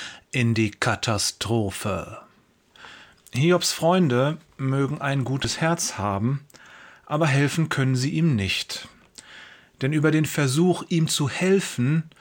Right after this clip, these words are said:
verlernen sie, ihn zu lieben. Es ist gefährlich, wenn wir uns auf unsere eigene Einschätzung verlassen, ob unsere Motivation gut und richtig ist. Jesus Journal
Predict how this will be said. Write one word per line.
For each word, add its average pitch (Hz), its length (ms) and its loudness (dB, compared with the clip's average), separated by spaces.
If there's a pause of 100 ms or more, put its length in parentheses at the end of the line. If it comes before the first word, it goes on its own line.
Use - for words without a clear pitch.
(380)
verlernen 147 840 2
sie, 123 500 -2 (540)
ihn 151 260 0
zu - 240 -2
lieben. 135 640 0 (1200)
Es - 160 -4
ist - 180 -2
gefährlich, 175 800 2
wenn 170 280 2
wir 180 360 4
uns 175 340 0
auf 160 240 -2
unsere 170 540 0
eigene 175 420 0
Einschätzung 160 540 0
verlassen, 123 640 -2 (180)
ob - 180 -8
unsere 151 280 0
Motivation 151 880 -2 (240)
gut 131 220 -2
und 143 180 -4
richtig 104 320 -6
ist. - 400 -14 (1000)
Jesus 180 480 2
Journal 143 720 2